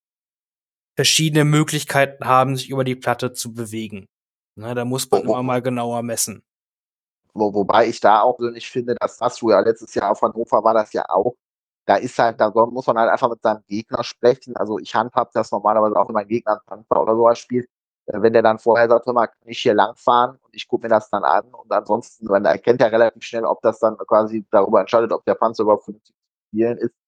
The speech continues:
Speaker 2: dann wird man eigentlich als kompetitiver, netter Gegner sagen, „Natürlich kannst du da langfahren“, weil, äh, du brauchst natürlich auch nicht mit,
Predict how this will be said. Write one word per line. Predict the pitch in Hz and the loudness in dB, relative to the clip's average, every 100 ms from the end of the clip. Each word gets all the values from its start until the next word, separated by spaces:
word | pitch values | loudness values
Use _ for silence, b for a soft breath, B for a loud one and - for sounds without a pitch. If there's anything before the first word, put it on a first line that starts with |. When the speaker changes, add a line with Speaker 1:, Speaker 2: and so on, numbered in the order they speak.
| _ - | _ -2
Speaker 2:
dann | 98 | 0
wird | 117 120 - | 2 0 -2
man | 120 110 - | -4 -4 0
eigentlich | 107 120 123 - | 0 0 -4 -6
als | - - _ _ | -6 -8 _ _
kompetitiver, | 120 127 120 123 113 120 120 110 | -4 -2 -6 -6 -8 -4 -2 2
netter | 117 - 98 | 2 2 -4
Gegner | 101 - 110 110 | -6 -6 -6 0
sagen, | 117 120 - _ _ | 0 0 -10 _ _
„Natürlich | 110 - 127 - | -2 0 -2 0
kannst | 127 123 | -2 -2
du | 127 | 0
da | 113 | 2
langfahren“, | 117 135 - 117 123 131 _ _ _ | 2 -2 -2 0 0 -4 _ _ _
weil, | 104 110 117 104 | 2 4 4 2
äh, | 113 107 | -2 -6
du | 101 - | -6 0
brauchst | 127 - | 0 0
natürlich | 113 113 | -8 -6
auch | 110 | -6
nicht | 117 - | -6 -14
mit, | 123 | -16